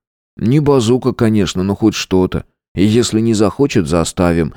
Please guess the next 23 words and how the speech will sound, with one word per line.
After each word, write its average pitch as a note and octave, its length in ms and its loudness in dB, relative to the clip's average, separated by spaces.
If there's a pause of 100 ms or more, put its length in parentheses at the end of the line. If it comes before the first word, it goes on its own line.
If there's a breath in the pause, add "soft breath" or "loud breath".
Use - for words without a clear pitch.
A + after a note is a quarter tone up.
(160 loud breath)
Вера, G2+ 380 0
в - 80 -6
смысле, E2+ 400 -4
заставит. E2 640 -4 (280)
Раз A#2 320 0
уж G2+ 140 -2
на G2 160 -2
то A#2 140 0
пошло, F#2 540 -2 (160 loud breath)
мы A#2+ 180 2
можем G#2+ 280 0
собрать A2 400 0
целую A#2 360 4
армию G#2+ 420 0 (160)
и F2 100 -2
явиться G#2 400 0
навстречу G2 560 -2
с - 60 -6
теми G#2 260 -2
уродами G#2 480 0
в F2 100 0
абсолютном G2+ 600 0
большинстве". G2 720 0